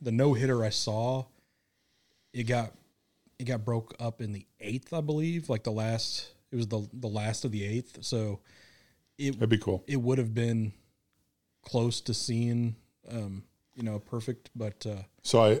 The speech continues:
Speaker 2: I saw Mark McGwire and the third baseman for the, uh, the, uh,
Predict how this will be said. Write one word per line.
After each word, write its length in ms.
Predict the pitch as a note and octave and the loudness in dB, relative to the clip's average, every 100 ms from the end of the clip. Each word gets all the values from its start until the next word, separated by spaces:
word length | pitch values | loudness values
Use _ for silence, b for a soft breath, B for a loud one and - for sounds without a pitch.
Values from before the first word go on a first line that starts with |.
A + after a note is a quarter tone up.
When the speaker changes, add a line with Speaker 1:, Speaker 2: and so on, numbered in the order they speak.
| - | 4
Speaker 2:
I 80 | A2+ | 2
saw 220 | - D3+ | 6 8
Mark 400 | A#2 A2 A#2 - | 10 8 6 4
McGwire 840 | B2+ G#2 G2+ G#2 G#2 G#2 G#2 - | 0 6 6 8 6 4 0 -4
and 680 | - F#2+ G2 F#2+ F#2+ F#2+ F#2 | -4 0 2 2 2 0 0
the 200 | F#2+ F#2 - | -2 -4 -4
third 180 | - G#2 | 2 4
baseman 420 | G#2 G2+ - F#2+ | 6 4 2 -2
for 240 | F2+ - G2 | -2 0 0
the, 380 | G2 F#2+ F#2+ F#2 | 2 0 0 0
uh, 220 | F2+ F2+ G#2 A2 _ G#3+ D3+ | -2 -6 -8 -14 _ -18 -12
the, 460 | G#2+ G2+ F#2+ | -6 -4 -4
uh, 40 | F#2+ | -4